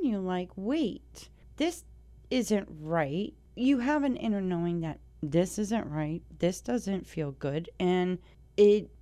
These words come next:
messes with you in how you think and how you feel in regards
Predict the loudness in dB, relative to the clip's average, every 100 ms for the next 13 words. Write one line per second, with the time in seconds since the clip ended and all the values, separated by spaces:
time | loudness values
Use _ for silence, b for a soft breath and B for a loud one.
0 | -2 2 4 2 -4 -10 -4 0 0 -2
1 | -2 0 0 -2 -4 -6 -12 -12 -2 0
2 | 2 0 -4 -10 -14 -8 -2 0 2 0
3 | -2 -2 -2 -2 -4 -10 -6 -4 0 -2
4 | -2 -4 -8 -8 -4 -2 -2 -6 b b
5 | 2 4 4 2 -2 -4 -2 -2 -4 -8
6 | -16